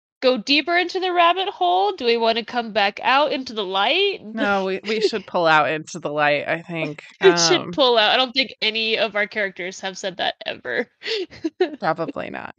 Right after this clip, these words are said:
Speaker 2: Yeah, probably not.
Speaker 1: Even poor Mari. She doesn't wanna pull out. <laughs> She doesn't want any of them to pull out.
Speaker 2: That's true.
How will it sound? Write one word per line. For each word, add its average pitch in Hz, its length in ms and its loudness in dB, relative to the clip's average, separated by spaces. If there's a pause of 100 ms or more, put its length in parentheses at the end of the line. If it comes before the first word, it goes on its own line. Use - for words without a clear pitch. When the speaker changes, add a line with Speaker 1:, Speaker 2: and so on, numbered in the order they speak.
(380)
Speaker 2:
Yeah, - 240 -14 (160)
probably 220 520 -16
not. - 240 -18 (480)
Speaker 1:
Even 277 320 0
poor 247 240 6
Mari. 208 640 0 (280)
She - 200 -8
doesn't 220 260 -2
wanna 220 220 -8
pull - 220 -8
out. - 280 -6
<laughs> - 40 -20 (160)
She - 140 -8
doesn't 233 160 -4
want 208 160 -2
any 208 100 -4
of - 100 -8
them - 120 -10
to - 80 -12
pull - 240 -10
out. - 180 -10 (320)
Speaker 2:
That's - 320 -18
true. 208 400 -14